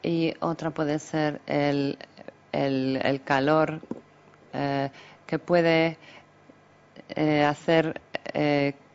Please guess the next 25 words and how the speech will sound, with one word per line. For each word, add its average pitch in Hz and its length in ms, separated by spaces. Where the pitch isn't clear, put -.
que 156 140
no 165 120
se 180 140
utilice 160 560
tanta 165 400
cantidad 151 360
de 147 100
agua 143 300
para 143 420
el 143 200
enfriamiento. 180 880
Eh, 151 840
otra 160 500
es, 160 160
eh, 147 460
regar, 160 500
que - 60
también 151 260
puede 143 260
ser 143 260
una 143 200
gran 147 200
promesa, 160 540
pero 165 220
también, 151 600